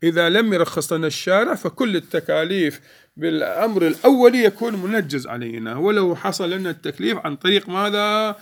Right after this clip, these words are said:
عن طريق الظن، عن طريق الاحتمال، إذا ما رخص لنا.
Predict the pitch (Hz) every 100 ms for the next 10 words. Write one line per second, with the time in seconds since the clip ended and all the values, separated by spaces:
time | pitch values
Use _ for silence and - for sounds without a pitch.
0 | - - _ 165 165 170 175 175 170 165
1 | 160 143 170 160 156 156 151 165 180 -
2 | 156 139 - 147 151 175 202 220 170 156
3 | 143 165 139 127 127 117 120 104 101 98
4 | 107